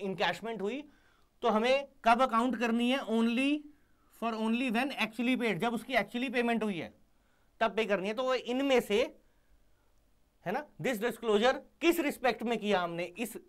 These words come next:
मनी मेजरमेंट कॉन्सेप्ट के according किया, कॉस्ट कॉन्सेप्ट के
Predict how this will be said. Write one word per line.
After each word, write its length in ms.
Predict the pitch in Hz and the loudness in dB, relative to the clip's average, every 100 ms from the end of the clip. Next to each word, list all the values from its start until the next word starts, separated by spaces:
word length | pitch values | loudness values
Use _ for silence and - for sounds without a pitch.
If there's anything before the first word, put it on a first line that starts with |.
| _ _ - | _ _ -14
मनी 300 | 156 180 233 | -4 0 2
मेजरमेंट 440 | 240 240 240 247 | 2 2 0 -2
कॉन्सेप्ट 360 | 240 233 233 226 | -4 -4 -4 -4
के 100 | 240 | -4
according 340 | 233 220 233 | -2 -4 -4
किया, 140 | 233 233 | -4 -2
कॉस्ट 300 | 233 220 - | 0 0 0
कॉन्सेप्ट 360 | 233 233 214 202 | -4 -4 -6 -4
के 160 | 226 | -4